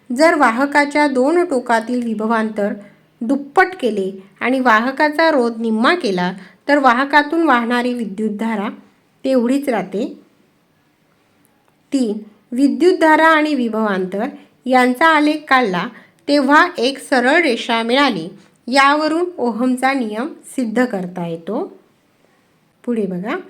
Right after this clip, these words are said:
एका परिपथातील विभवांतर स्थिर ठेवून जर रोध चौपट केला तर परिपथातून वाहणारी विद्युतधारा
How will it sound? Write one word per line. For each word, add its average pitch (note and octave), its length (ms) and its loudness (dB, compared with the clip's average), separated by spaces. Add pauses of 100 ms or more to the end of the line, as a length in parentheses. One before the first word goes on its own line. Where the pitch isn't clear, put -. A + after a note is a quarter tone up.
(240)
एका C#4 320 4
परिपथातील D4+ 840 0
विभवांतर A3 680 -2
स्थिर D#4 400 0
ठेवून A#3 340 -2 (460)
जर D4 220 4
रोध C#4 260 2
चौपट B3+ 560 0
केला G3+ 260 -4 (400)
तर C#4+ 160 4
परिपथातून D#4 840 0
वाहणारी A#3 540 0
विद्युतधारा G3 800 -6